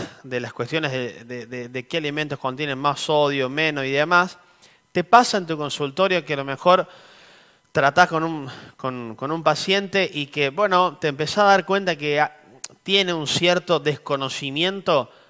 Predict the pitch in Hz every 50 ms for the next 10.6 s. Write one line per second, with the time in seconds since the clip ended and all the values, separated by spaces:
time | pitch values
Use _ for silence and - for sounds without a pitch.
0 | _ - - 131 123 - - 156 151 151 147 151 135 131 127 123 120 123 123 120
1 | 123 117 - 127 120 131 135 139 147 151 151 139 131 123 113 - 143 143 139 135
2 | 127 123 127 143 165 170 170 170 165 160 151 139 - 131 123 120 120 120 120 127
3 | 151 175 214 226 214 - - _ _ _ _ _ _ _ _ _ _ _ - 147
4 | 139 131 147 139 151 156 170 165 170 170 165 - 170 151 143 131 - - 139 131
5 | - - - 190 196 190 170 147 147 160 156 156 160 165 190 185 - 185 170 -
6 | - 147 185 202 214 214 202 170 180 160 139 127 117 - - 131 127 139 151 160
7 | 165 170 165 - - - _ - 135 123 120 - - 131 127 120 123 - 170 165
8 | 160 156 143 127 131 123 131 139 139 - - 131 127 131 143 135 127 - 123 120
9 | 120 - 139 139 139 135 - 131 120 110 107 104 - - 123 135 131 131 127 113
10 | 120 117 110 - 160 175 185 175 156 139 139